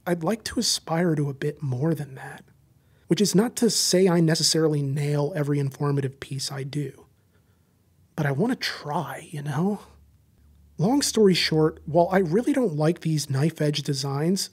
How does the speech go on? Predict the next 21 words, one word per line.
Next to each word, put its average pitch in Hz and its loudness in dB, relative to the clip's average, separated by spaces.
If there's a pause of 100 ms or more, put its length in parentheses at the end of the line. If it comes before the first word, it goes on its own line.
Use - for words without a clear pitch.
I 165 2
realized 214 2
that 185 2
after 185 2
reading 165 2
articles 156 4
and 143 -2
viewing 156 6
countless 196 0
galleries 143 0
of 147 -8
angry 151 0
cars, 143 -2
I 175 6
didn't 233 2
dislike 185 0
them 135 2
as 135 -2
much 147 0
as 139 -4
I 131 -10